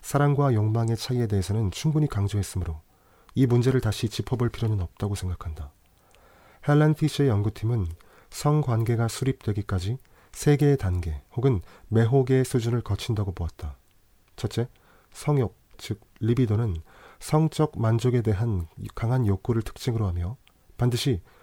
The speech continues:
어떤 특정 대상이 있어야만 하는 것은 아니다. 둘째,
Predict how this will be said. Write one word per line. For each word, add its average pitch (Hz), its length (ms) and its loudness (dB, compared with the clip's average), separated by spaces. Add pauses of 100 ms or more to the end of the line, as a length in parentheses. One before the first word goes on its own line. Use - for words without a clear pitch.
(160)
어떤 110 340 0
특정 160 380 0
대상이 123 480 2
있어야만 107 580 0
하는 117 180 -2
것은 104 420 -4
아니다. 92 420 -8 (800)
둘째, 95 360 -4